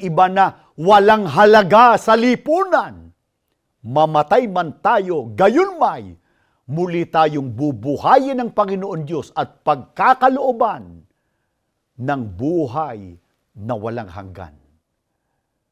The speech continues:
Kaya ang mga kaanib po sa tunay na relihiyon, mga kaibigan namin,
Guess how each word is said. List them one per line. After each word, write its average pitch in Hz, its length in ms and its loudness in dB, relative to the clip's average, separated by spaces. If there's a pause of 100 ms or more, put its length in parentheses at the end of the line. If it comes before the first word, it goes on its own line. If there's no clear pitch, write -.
(1800)
Kaya 220 240 -2
ang 196 80 -6
mga 170 240 -8
kaanib 143 400 -6
po 131 160 -10
sa 127 160 -10
tunay 117 320 -10
na 110 80 -10
relihiyon, 107 560 -12
mga 95 240 -18
kaibigan 92 480 -16
namin, 98 400 -16